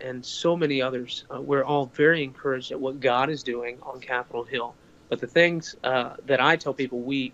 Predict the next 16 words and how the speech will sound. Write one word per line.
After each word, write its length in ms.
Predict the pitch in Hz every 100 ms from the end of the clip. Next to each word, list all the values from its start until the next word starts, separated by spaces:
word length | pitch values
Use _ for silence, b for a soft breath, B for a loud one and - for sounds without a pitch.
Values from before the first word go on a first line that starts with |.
| -
we 220 | 131 127
must 460 | 127 135 160 160 -
have 260 | 120 113 -
is 240 | 135 120 B B B B -
that 120 | -
we 100 | 127
pray 460 | - 139 123 156 151 -
for 100 | 127
our 100 | 131
members 300 | 127 127 120
of 100 | 120
Congress. 600 | 143 131 131 147 151 - _ _ - _
We 120 | 131 135
let 160 | 160
them 180 | 123 123
know 320 | 123 127 165